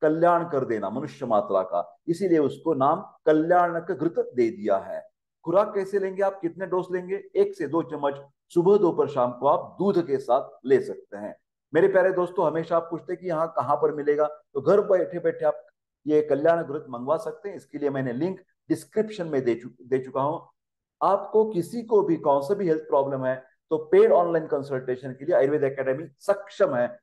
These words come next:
बहुत expert doctors हमारे पास मौजूद है। तो नाइन टू टू सिक्स एट वन ज़ीरो सिक्स थ्री ज़ीरो पर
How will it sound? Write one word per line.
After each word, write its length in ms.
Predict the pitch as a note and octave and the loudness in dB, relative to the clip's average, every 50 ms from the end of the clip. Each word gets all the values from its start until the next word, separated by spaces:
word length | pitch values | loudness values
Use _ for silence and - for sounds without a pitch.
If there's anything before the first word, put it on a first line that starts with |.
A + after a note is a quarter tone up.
| _ - | _ -2
बहुत 180 | C#3 D#3+ - | 0 0 0
expert 380 | C3 B2+ - - _ G3+ F3+ F#3+ | -2 -6 -8 -6 _ -4 -2 -2
doctors 280 | E3 D3+ D#3 - C#3 A#2 | -2 -4 -4 -6 -14 -14
हमारे 220 | C3 C3+ C3+ C3 | -8 -6 -6 -6
पास 260 | B2+ - B2+ B2 B2 A2+ | -4 -4 -4 -4 -4 -6
मौजूद 240 | A#2+ A#2 A#2+ D3 C#3+ | -10 -12 -12 -10 -8
है। 320 | D#3 C#3+ D#3 C#3+ C#3 - _ _ _ - | -8 -6 -8 -8 -10 -14 _ _ _ 2
तो 280 | D#3 D3+ D#3 D3+ D3+ - | 4 4 4 4 2 0
नाइन 220 | B2 D#3 F#3 G3 - | 0 0 2 2 0
टू 100 | F3+ E3+ | -4 -4
टू 120 | E3 D#3+ | -4 -6
सिक्स 260 | - - C#3 - - | -10 -12 -14 -8 -6
एट 120 | C#3 B2 B2 | -6 -4 -2
वन 180 | C3+ C#3 C#3 | -4 -4 -2
ज़ीरो 160 | C3 C3+ C3 | -2 -2 -2
सिक्स 240 | B2+ C3 B2+ - - | -2 -4 -8 -18 -16
थ्री 100 | A#2+ A#2+ | -14 -8
ज़ीरो 180 | A2 A#2 A2+ A#2 | -6 -6 -6 -2
पर 320 | - F3+ G#3 G#3+ - - | -2 0 -2 -2 -4 -8